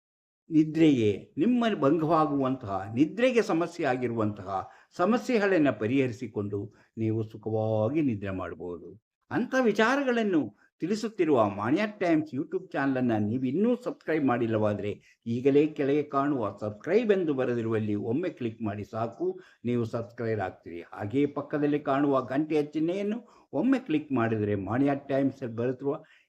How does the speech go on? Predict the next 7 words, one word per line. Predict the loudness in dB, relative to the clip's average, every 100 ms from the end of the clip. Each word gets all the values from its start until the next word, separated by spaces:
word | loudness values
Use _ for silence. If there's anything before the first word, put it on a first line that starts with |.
| -8
ಎಲ್ಲ | -4 0 2 4 4
ವಿಡಿಯೋಗಳು | 4 4 2 2 -2 -4 _ _
ನಿಮ್ಮ | -2 0 0 2
ಮೊಬೈಲ್ಗೆ | 2 2 2 2
ನೋಟಿಫಿಕೇಶನ್ | 2 0 -2 -6 -6 -4 -2
ಮೂಲಕ | -2 -2 -4
ಬರುವುದರಿಂದ | -4 -2 -2 -2 -2